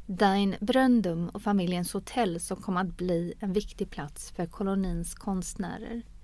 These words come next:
Inte alla kunde bo på Bröndums då det var dyrt, men även konstnärerna som hyrde in sig i byn på andra sätt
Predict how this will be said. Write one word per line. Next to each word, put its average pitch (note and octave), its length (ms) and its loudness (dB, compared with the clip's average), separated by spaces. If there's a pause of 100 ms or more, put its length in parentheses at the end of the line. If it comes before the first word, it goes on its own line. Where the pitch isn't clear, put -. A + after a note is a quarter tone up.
(480)
Inte B3 300 6
alla G3 220 6
kunde F#3 260 -4
bo G#3+ 400 2
på G3+ 160 -2
Bröndums F3 800 -2
då F3+ 220 -2
det F3 100 -6
var F#3 120 -2
dyrt, A3+ 500 0 (300)
men G#3 420 2
även G#3+ 320 0
konstnärerna A3+ 800 0
som G3 240 -4
hyrde G#3+ 300 0
in G#3+ 260 2
sig G3+ 200 -2
i G3+ 60 2
byn F#3+ 480 -4 (220)
på G#3+ 100 -4
andra G3+ 360 0
sätt - 380 -10